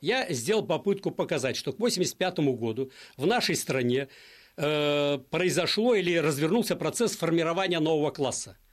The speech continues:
Этот класс состоял из двух элементов. Это криминальная буржуазия, которая рождалась в теневой экономике.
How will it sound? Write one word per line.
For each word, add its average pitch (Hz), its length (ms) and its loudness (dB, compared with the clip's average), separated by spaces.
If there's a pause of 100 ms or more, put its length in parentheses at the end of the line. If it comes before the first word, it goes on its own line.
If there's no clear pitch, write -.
(540)
Этот 240 380 0
класс 233 340 0
состоял 214 380 2
из 185 180 -2
двух 170 340 -2
элементов. 147 580 0
Это 202 300 -2 (220)
криминальная 185 840 2
буржуазия, 170 580 2
которая 214 400 0
рождалась 208 420 0
в - 100 -10
теневой 202 420 4
экономике. 190 600 -2